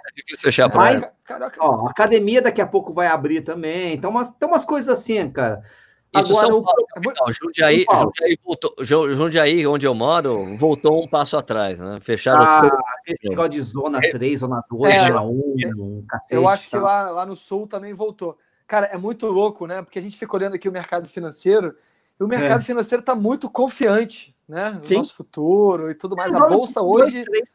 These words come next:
Speaker 2: quatro,
Speaker 3: a
Speaker 2: estourou,
Speaker 3: bolsa
Speaker 2: né?
Speaker 3: hoje atingiu cem mil pontos. Eu falei assim,
Speaker 2: É.
Speaker 3: "Caraca, tem
Speaker 1: Assim?
Speaker 3: três pilares pra você se... três pilares pra você se sentir seguro hoje no país." Cara, uma política estável, que não é o nosso caso, nossa
Speaker 2: Não é o
Speaker 3: política
Speaker 2: caso.
Speaker 3: tá, né?
Speaker 2: Tá zoada,
Speaker 3: Cara,
Speaker 2: né?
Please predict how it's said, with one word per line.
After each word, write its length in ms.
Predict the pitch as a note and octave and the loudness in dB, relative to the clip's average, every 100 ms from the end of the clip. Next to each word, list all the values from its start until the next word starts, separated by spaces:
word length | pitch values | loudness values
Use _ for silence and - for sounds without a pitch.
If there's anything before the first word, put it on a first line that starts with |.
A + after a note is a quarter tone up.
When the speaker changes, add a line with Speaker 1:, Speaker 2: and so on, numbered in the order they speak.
| - | -6
Speaker 2:
quatro, 680 | G3 G3+ B3 - A#3+ D#3 | 0 2 0 -6 -6 -2
Speaker 3:
a 20 | C3+ | -2
Speaker 2:
estourou, 400 | - E3+ F#3 - | 2 4 6 4
Speaker 3:
bolsa 180 | G3 | 2
Speaker 2:
né? 60 | B3 | -2
Speaker 3:
hoje 180 | B3+ B3+ | -2 -4
atingiu 400 | C4 C4 G3+ C4 | -8 -10 -10 -10
cem 280 | - B3 C#4 | -6 -6 -6
mil 140 | D4+ | -8
pontos. 460 | - A3 B3+ - F3 | -6 -4 -4 -8 -14
Eu 80 | A#3 | -18
falei 140 | B3+ | -18
assim, 100 | - | -20
Speaker 2:
É. 40 | C#4+ | -18
Speaker 3:
"Caraca, 640 | - F4 F#4+ F#4 - F#3+ - _ _ _ - | -8 -2 0 -2 -6 -12 -14 _ _ _ -12
tem 140 | C#4 G3+ | -8 -2
Speaker 1:
Assim? 160 | D4 | 0
Speaker 3:
três 140 | E4+ D#4+ | 2 4
pilares 360 | C4 C4 C4+ | 4 4 2
pra 120 | C4 B3+ | -2 -4
você 300 | B3 A3 B3+ | -4 -6 -8
se... 220 | - - _ _ _ _ | -10 -16 _ _ _ _
três 280 | B3 D#4 E4 | -2 -2 -4
pilares 500 | - B3+ A#3+ C4+ B3 | -4 0 0 -2 -6
pra 100 | B3 | -8
você 300 | A#3+ A#3+ B3+ | -8 -8 -12
se 80 | - | -14
sentir 280 | A#3+ A#3 A#3+ | -16 -16 -14
seguro 540 | B3 G3 A3 A#3+ A3 A3 | -12 -6 -4 -2 0 0
hoje 140 | G#3 | 0
no 60 | G#3+ | -2
país." 440 | A3 E3+ C3+ - _ _ _ _ _ | -2 -2 -8 -20 _ _ _ _ _
Cara, 320 | - G#3 F#3 | -4 -4 -4
uma 140 | G3+ B3+ | -6 -8
política 600 | _ C#4+ A#3 B3+ - A3 G#3+ | _ -4 -4 -6 -6 -6 -4
estável, 680 | G#3+ - F3+ F#3+ A#3+ D#4 D#4 | -8 -4 -2 0 -2 -10 -12
que 100 | B3 | -12
não 120 | G3+ | -8
é 60 | G3 | -8
o 40 | |
nosso 240 | G#3 G3+ A3 | -8 -12 -12
caso, 420 | - E3 B3 A3+ | -6 -4 -4 -8
nossa 140 | G3 | -6
Speaker 2:
Não 100 | C3 | 0
é 20 | C3 | 0
o 60 | |
Speaker 3:
política 200 | F#3 B2 - | 2 0 -2
Speaker 2:
caso. 120 | - | -2
Speaker 3:
tá, 260 | - G#3 - - _ _ _ | 0 0 -2 -12 _ _ _
né? 140 | F3 G#3 | -12 -6
Speaker 2:
Tá 160 | B2 | -4
zoada, 640 | B2 A#2 B2 A2 A#2 - | -4 -4 -2 2 4 4
Speaker 3:
Cara, 0 | |
Speaker 2:
né? 120 | A2+ | 0